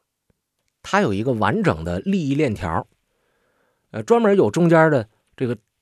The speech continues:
搭个事儿的人，哎，就是有点像中介公司这样。干嘛使呢？就是中介公司手里边有很多很多小姑娘的资源，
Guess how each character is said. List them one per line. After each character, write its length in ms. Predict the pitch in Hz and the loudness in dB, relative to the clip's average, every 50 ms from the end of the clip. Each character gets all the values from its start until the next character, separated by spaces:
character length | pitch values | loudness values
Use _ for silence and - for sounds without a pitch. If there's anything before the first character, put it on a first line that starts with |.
| _ _ | _ _
搭 220 | - 196 196 208 185 | 2 4 4 4 4
个 120 | 190 202 | 4 2
事 140 | 190 - 254 | 2 4 4
儿 140 | 254 214 143 | 4 4 4
的 120 | 110 92 | 2 -2
人， 220 | 85 80 78 - - _ _ _ _ _ _ _ _ _ _ _ _ _ _ | -4 -8 -10 -14 -18 _ _ _ _ _ _ _ _ _ _ _ _ _ _
哎， 400 | - 104 95 85 78 76 - - _ | -10 -8 -8 -8 -10 -12 -16 -20 _
就 140 | - - 104 | -14 -12 -10
是 120 | 98 107 101 | -10 -8 -6
有 120 | 98 113 | -6 -6
点 180 | 120 95 85 85 | -6 -6 -8 -6
像 300 | - 127 113 107 95 - _ _ _ | -4 -4 -4 -4 -6 -10 _ _ _
中 180 | - 214 226 226 | 4 4 4 6
介 140 | 180 208 151 | 4 2 4
公 160 | 123 165 185 | 6 4 4
司 220 | 180 - 202 208 202 | 4 4 4 4 6
这 80 | 175 | 6
样。 180 | 127 95 82 - _ _ _ _ _ _ _ _ _ _ _ _ _ _ _ | 4 0 -2 -8 _ _ _ _ _ _ _ _ _ _ _ _ _ _ _
干 120 | - 226 | 0 0
嘛 200 | 196 139 117 156 | 0 0 0 0
使 180 | 185 - - 85 82 | -2 -2 -2 -4 -4
呢？ 180 | 90 98 110 - _ _ _ _ _ _ | -6 -8 -8 -10 _ _ _ _ _ _
就 120 | - 165 160 | -2 -2 -2
是 40 | |
中 200 | - - 254 262 | 0 0 -2 0
介 140 | 226 226 180 | 2 0 2
公 160 | 165 214 226 | 2 2 0
司 180 | 220 - 220 226 | 0 0 -2 -2
手 180 | - - 127 151 | 0 0 2 2
里 80 | 165 | 2
边 100 | 123 120 123 | 2 2 2
有 80 | 135 | 0
很 300 | 135 - - - 90 87 | 0 0 -2 -2 -4 0
多 180 | - 160 185 175 | 2 2 2 2
很 200 | - - 85 82 | 2 -2 -6 -4
多 240 | 107 110 113 120 - _ _ _ _ | -2 -2 -2 -4 -6 _ _ _ _
小 200 | - - 123 98 | -4 0 0 0
姑 220 | 92 - 165 180 185 | 2 0 0 2 2
娘 220 | 170 135 110 101 | 2 2 0 -2
的 140 | 95 90 85 | -6 -8 -8
资 280 | - - - 190 202 196 | -8 -6 -4 -2 0 0
源， 280 | 139 92 78 - - | 0 0 -2 -6 -14